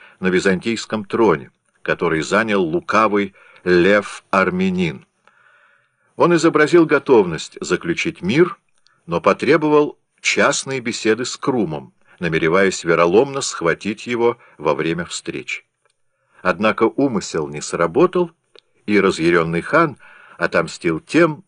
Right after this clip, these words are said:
что опустошил окрестности столицы. Затем Крум переместил своё внимание на город Одрин,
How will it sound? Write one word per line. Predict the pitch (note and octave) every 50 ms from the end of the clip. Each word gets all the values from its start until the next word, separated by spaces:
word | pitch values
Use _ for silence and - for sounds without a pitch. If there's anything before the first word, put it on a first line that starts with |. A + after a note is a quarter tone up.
| _ _
что | - - - - E2 D#2
опустошил | D#2 - - E2 - - - D#2 D2 - - A#2 C3 C#3 C#3 - _ _ _ _ _ _
окрестности | - G#3+ G#3 - - D2 - - - - - E2+ E2 - - - - D#2 D#2 D2+ -
столицы. | - - - - D#2+ D2 C2+ B1+ - - - - - - _ _ _ _ _ _ _ _ _ _ _ _ _ _ _ _ _ _ _ _ _ _ _ _ _ _ _ _ _ _ _ _ _ _ _ _ _ _ _ _ - - _ _ _ _ _ _ _ _ _ _ _ _ _ _ _ _ _ _ _ _ _ _ _ _ -
Затем | - G2 F#2+ - F3+ G3+ G3+ F#3+
Крум | - C#3+ D3 F3 G3+ G3
переместил | - D#3+ C#3 B2 A#2 A#2 A2 - - D#3 F3 F3+
своё | E3 - - A2+ A2+ A#2+ C#3 C#3+
внимание | A2+ G#2+ G2 F2+ F2 F2 F2 F#2 G2 A2+ C3 C#3 - _ _ _ _ _ _ _ _ _
на | - E2+ E2 D#2+
город | - G#2+ C#3+ D#3+ E3 E3 - - - - - _ _ _ _ _
Одрин, | - G#2+ G#2 G#2 G2+ F2+ F#2+ F#2 G2+ G2 G2 G2+ G2